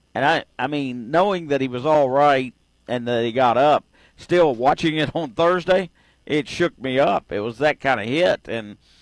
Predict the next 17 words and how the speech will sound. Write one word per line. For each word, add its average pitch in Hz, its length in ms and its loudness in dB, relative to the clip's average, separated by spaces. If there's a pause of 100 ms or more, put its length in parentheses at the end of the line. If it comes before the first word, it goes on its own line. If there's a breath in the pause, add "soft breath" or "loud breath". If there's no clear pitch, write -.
(220 soft breath)
you 135 120 -8
know, 110 240 0
the 101 160 -4
coaches 131 460 -4
and 110 140 -6
the 104 120 -6
Huntington 92 400 -8
staff 104 260 -4
were 90 60 -12
like, 58 160 -12
"Wow, 104 520 -6 (460 soft breath)
you 123 100 -10
know, 92 260 -6
that's 117 220 -6
some 117 220 -8
kinda 90 280 -6
hit." 131 400 -2